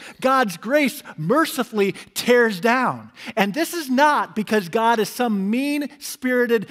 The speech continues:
joy killer. No, in fact, just the opposite. God is a happy God. God is a happy God, and he knows that our own me-sized kingdoms will never be able to fully satisfy our souls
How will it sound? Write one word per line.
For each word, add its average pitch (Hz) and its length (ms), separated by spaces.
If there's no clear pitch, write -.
joy 247 440
killer. 160 360
No, 185 300
in 175 180
fact, 208 400
just 180 520
the 220 100
opposite. 208 720
God 208 540
is 196 180
a 151 280
happy 170 360
God. 127 480
God 208 260
is 190 140
a 170 80
happy 240 480
God, 156 420
and 190 120
he 269 300
knows 262 540
that 214 160
our 208 300
own 226 440
me-sized 240 840
kingdoms 143 840
will 175 120
never 214 380
be 240 200
able 226 160
to 185 80
fully 233 340
satisfy 208 680
our 160 180
souls 151 760